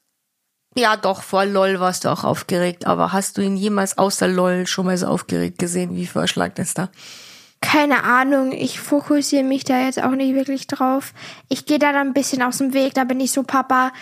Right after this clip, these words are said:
Speaker 2: ist meistens eh nicht ansprechbar zu dieser Zeit, da kann er, <laughs> da kann ich gleich wieder in mein Zimmer gehen. Und was für mich okay ist, weil ich muss jetzt nicht die ganze Zeit mit meinen Eltern herumquatschen. Das heißt, ich tue einfach, ich gehe in mein Zimmer, ich weiß, dass Papa, weil immer wenn ich bei ihm reinkam, bin ich so, Lilly,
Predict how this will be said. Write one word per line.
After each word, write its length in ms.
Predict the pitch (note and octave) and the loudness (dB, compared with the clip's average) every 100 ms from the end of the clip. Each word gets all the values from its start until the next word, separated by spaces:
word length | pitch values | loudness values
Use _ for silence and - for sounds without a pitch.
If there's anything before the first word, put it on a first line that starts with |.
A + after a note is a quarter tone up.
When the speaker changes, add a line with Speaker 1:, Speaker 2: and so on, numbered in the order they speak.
| - - - | -20 -12 -6
Speaker 2:
ist 200 | C4 C4 | -4 2
meistens 500 | B3 B3+ - C#4 G4 | 2 2 -2 -4 -4
eh 400 | - C4 C4+ C4 | -2 2 4 4
nicht 340 | C4 B3 - | 2 0 -2
ansprechbar 760 | C4 C4+ - D4 C4+ - B3+ B3+ | -2 -2 -4 -2 -4 -2 -2 -2
zu 160 | - | -2
dieser 340 | C4+ C4 C4+ C4+ | -4 0 0 -2
Zeit, 420 | - C4+ C4 B3+ | 0 2 2 0
da 100 | B3 | -2
kann 200 | - C4+ | -2 -2
er, 100 | C4+ - - G#4+ - | -2 -4 -6 -8 -8
<laughs> 360 | - - - - | -14 -14 -4 0
da 160 | D4 - | 0 2
kann 220 | D4+ D4+ | 2 2
ich 220 | D4+ - | 0 0
gleich 320 | D#4 C#4+ C#4+ | 2 2 0
wieder 140 | C#4+ C4 | -2 -2
in 80 | C4 | -2
mein 180 | C4 | -2
Zimmer 320 | C4 C#4 C4+ C#4 | -2 0 0 0
gehen. 240 | C#4+ C#4+ - - - - | -2 -4 -6 -16 -16 -6
Und 100 | E4+ | -2
was 140 | F#4+ | 0
für 80 | - A4 | 2 2
mich 140 | G#4+ A4 | 4 2
okay 340 | G#4 - F#4 F4 | 0 2 2 2
ist, 140 | - | 2
weil 100 | B3+ | 0
ich 80 | C#4+ | 0
muss 160 | D#4+ | 0
jetzt 200 | E4+ D#4 D#4 | 2 0 -2
nicht 120 | - | -2
die 60 | C#4 | 0
ganze 280 | C#4 D4+ C4+ | 0 0 -4
Zeit 240 | C4+ C4 | -4 -2
mit 120 | B3+ | -2
meinen 180 | A#3+ A#3 | -2 0
Eltern 320 | - C#4 B3 | -2 -2 -2
herumquatschen. 720 | A3 G#3+ A3+ - A3+ - C4+ C4 - - - | -2 -4 -6 -6 -6 -6 -8 -8 -16 -18 -6
Das 180 | C#4 C#4+ | -2 0
heißt, 400 | D4 C#4 C4+ - - - - | 2 2 0 -6 -14 -20 -4
ich 160 | D4 - | -4 0
tue 140 | - | 2
einfach, 420 | - C#4+ D4 C#4+ - _ - | 2 2 2 0 -8 _ -6
ich 220 | C4 - | -6 -2
gehe 120 | D4+ | 0
in 60 | C#4 | 0
mein 160 | C#4 | 0
Zimmer, 360 | C#4 D#4 D4 C4 | -2 0 0 0
ich 140 | C4 | -2
weiß, 280 | C#4 C#4+ C#4+ | 0 0 0
dass 120 | C4+ | -6
Papa, 360 | - D4 D4 C#4 | -4 -2 0 2
weil 140 | C4 | 2
immer 200 | D4 D#4+ | 2 0
wenn 100 | D#4 | 0
ich 100 | D#4 | -2
bei 120 | - C#4+ | -2 -2
ihm 80 | |
reinkam, 420 | C4 D4+ - D#4+ C#4 | 0 -2 0 -2 0
bin 140 | C#4+ | -2
ich 40 | D4 | 0
so, 100 | D#4 | 0
Lilly, 260 | E4 F4 | 2 2